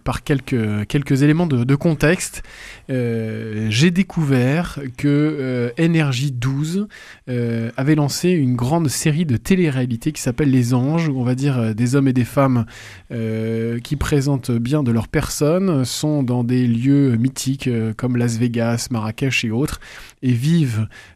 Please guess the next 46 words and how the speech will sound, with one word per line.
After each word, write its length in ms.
euh, 240
en 160
huis 260
clos. 460
C'est 320
une, 340
donc 220
une 100
série 340
de 60
télé-réalité. 800
Et 80
quand 140
je, 260
j'en 120
ai 80
parlé 180
à 60
certains 280
stagiaires 380
de 80
la 80
rédaction, 480
pour 260
eux, 40
les 200
anges 180
aujourd'hui, 320
voilà 200
ce 80
que 80
ça 140
leur 160
évoque, 340
avec 260
cette 220
fameuse 460
Nabila 680
aussi 220
qui 100
a 40
fait 160
beaucoup 260
de, 220
de 140
buzz. 380